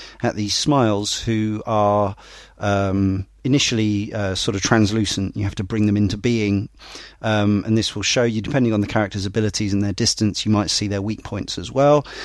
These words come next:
And, um, this is kind of where a large chunk of the, the video game element comes in. You are looking to kill them in,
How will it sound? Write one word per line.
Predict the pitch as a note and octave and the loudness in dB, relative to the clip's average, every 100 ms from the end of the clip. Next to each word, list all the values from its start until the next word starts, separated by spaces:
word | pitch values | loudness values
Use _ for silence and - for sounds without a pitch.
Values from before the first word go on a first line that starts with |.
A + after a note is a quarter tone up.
| - - - | -10 -10 -4
And, | A#2 B2 A#2+ - | 0 2 2 -2
um, | - A2+ A2+ A#2 A#2+ | -2 0 2 2 0
this | - F3 | -2 -2
is | C3 | -2
kind | - C3+ C3 | 0 2 2
of | |
where | B2 A#2+ A2+ | 2 2 0
a | A2 | 0
large | A#2+ A#2 G#2+ | 0 2 0
chunk | - C3 - | 0 0 -2
of | G2+ | -2
the, | A2+ A2 G#2+ | 0 0 -2
the | A2 | -2
video | A2+ B2+ A2+ G#2 | 0 2 2 2
game | G#2+ G2+ G2+ | 0 0 0
element | A2+ G#2 G2+ F#2+ | 0 0 0 -2
comes | - G#2 G2 | -2 -2 0
in. | G#2 G#2 A2+ | 0 0 -2
You | C#3 A#2+ B2 A#2+ | -6 -4 -2 -2
are | C3 A#2+ | 0 0
looking | B2+ D#3 F3+ E3 | 2 2 0 0
to | C#3 | 0
kill | - D#3 | -2 0
them | C3+ C3+ C3 C3 | 2 2 2 2
in, | A#2+ A#2+ A#2 | 2 4 2